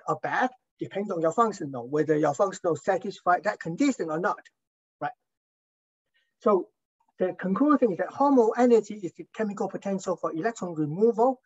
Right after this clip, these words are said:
lumo energy is chemical potential for electron addition. And the fundamental gap, you can calculate from the D F T gap. Good or bad is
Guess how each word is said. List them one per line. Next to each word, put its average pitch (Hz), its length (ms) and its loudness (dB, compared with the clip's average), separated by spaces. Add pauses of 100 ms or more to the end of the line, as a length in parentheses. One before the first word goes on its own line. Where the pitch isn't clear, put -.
(300)
lumo 262 340 4
energy 208 340 -4
is 190 140 -6
chemical 196 420 -4
potential 185 540 -4
for 170 160 -2
electron 160 360 -4
addition. 160 440 -6 (400)
And 190 160 2
the 170 80 -2
fundamental 214 540 4
gap, 214 320 2 (680)
you 151 60 -14
can 151 120 -6
calculate 175 480 0
from 160 220 -2 (220)
the 120 160 -4
D 196 120 -2
F 190 120 2
T 220 100 -4
gap. - 220 -2 (800)
Good 240 260 6
or 170 80 2
bad 208 280 4 (220)
is 165 240 -2